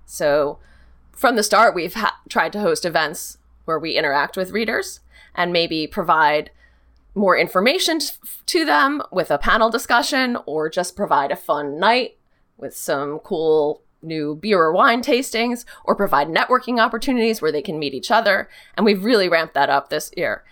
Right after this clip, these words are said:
And so that's an opportunity for people also to become members.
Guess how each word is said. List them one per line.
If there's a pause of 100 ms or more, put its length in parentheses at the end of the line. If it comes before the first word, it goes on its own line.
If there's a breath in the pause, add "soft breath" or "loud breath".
(140)
And
so (500)
that's
an
opportunity (100)
for
people
also
to
become
members.